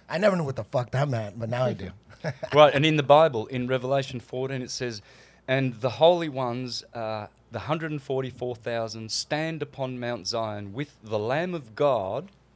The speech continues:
Speaker 2: and they sing a new song." It's the same thing, Eddie. That's the same thing. They're telling you how you can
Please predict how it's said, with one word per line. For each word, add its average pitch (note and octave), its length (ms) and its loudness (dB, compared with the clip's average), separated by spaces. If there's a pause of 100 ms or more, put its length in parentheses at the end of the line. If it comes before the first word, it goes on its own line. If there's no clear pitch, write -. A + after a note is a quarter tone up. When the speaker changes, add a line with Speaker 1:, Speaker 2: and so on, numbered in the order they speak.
(480)
Speaker 2:
and A#2 160 -4
they G#2 80 -2
sing B2+ 280 -6
a A#2 40 -6
new A2+ 200 -8
song." G#2 380 -6 (240)
It's - 120 -14
the - 40 -10
same B2+ 320 -2
thing, A#2+ 300 -6
Eddie. B2 240 -10 (100)
That's B2+ 220 -6
the A2 100 -12
same B2+ 340 -4
thing. G#2+ 260 -8
They're G2+ 80 -8
telling A#2+ 340 -4
you A2 140 -4 (340)
how B2 100 4
you A#2 220 -2
can A#2 200 -8